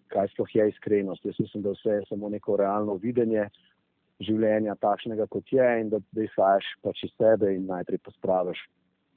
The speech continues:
pri sebi, a ne. In potem šele lahko <laughs> se greš naprej karkoli. Jaz strokovnjak, jaz niti to nisem hotel biti, niti, niti nisem hotel, da bi organizacija postala tako velika, kot je.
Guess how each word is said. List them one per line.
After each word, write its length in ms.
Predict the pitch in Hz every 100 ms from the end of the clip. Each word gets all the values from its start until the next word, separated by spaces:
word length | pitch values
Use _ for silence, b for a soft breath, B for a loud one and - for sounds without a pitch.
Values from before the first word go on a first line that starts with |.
| _ _ _ _ _ _ -
pri 120 | -
sebi, 260 | 101 87
a 80 | 78
ne. 160 | 80 80 _ _ _ -
In 320 | 87 82 87
potem 380 | - 78 87 87
šele 280 | - 87 85
lahko 560 | 85 - - - 117 - -
<laughs> 240 | 165 - -
se 160 | -
greš 340 | 90 98 98 -
naprej 400 | 90 - 98 90 _ _ _ _ _ -
karkoli. 540 | 95 87 104 101 90
Jaz 100 | 87
strokovnjak, 600 | - - 101 101 98 101
jaz 100 | 98
niti 220 | 120 113 107
to 180 | 120
nisem 300 | 113 117 -
hotel 340 | - 104 107 101
biti, 280 | 107 107 -
niti, 300 | 95 - 95 90 90
niti 300 | 98 107 110
nisem 260 | 117 117
hotel, 360 | - 117 117 101
da 100 | 98
bi 220 | 90 87 _
organizacija 720 | 95 95 98 95 101 98 98
postala 520 | 87 - 113 101 92 82 _ _ _ _ _ _
tako 240 | _ - 95
velika, 380 | 92 110 -
kot 240 | - 92 -
je. 300 | 104 101